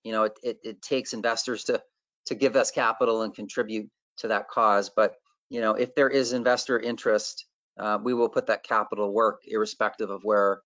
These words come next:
you know, spot pricing is. We will, we will ma-, ensure the fund is invested at all times. So, um, and, you know, your point about incentive pricing,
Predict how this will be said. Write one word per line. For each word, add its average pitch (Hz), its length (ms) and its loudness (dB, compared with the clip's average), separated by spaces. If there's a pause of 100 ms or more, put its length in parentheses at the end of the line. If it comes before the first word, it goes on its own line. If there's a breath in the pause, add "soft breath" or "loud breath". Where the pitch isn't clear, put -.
(260)
you 113 100 -4
know, 104 80 2
spot 98 420 0
pricing 104 340 -2
is. 92 180 -6
We 104 100 -4
will, 101 320 -2 (440)
we 110 120 -6
will 104 180 0
ma-, 107 120 0
ensure 107 420 0
the 104 120 0
fund 101 280 -2
is 92 100 -8
invested 95 440 -2
at 90 100 -4
all 87 240 -2 (100)
times. 98 320 -4
So, 98 240 0 (520)
um, 110 360 2
and, 139 140 2
you 180 80 2
know, 131 200 4
your 139 140 2
point 165 300 2
about 139 260 4
incentive 127 540 -4
pricing, 127 640 -2